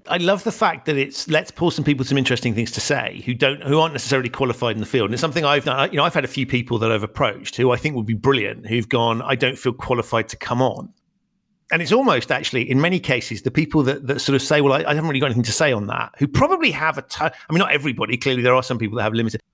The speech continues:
but some, some of the people have sort of felt a little bit, they've gone, "Uh, you know, I'll stay in my lane."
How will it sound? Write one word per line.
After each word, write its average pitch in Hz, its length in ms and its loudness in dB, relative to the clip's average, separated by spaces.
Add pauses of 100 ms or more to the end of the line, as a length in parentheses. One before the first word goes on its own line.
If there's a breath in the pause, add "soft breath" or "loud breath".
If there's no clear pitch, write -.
(100)
but 185 140 0
some, 165 160 2
some 208 160 2
of 226 60 2
the 156 60 -4
people 151 220 0
have 123 100 2
sort 143 160 0
of 107 60 -8
felt 139 260 2
a 143 40 -6
little 139 200 4
bit, 123 200 2
they've 120 100 0
gone, 135 140 0
"Uh, 139 80 2
you 147 160 2
know, 127 200 2
I'll 143 120 2
stay 151 200 0
in 135 80 2
my 127 120 2
lane." 123 500 -2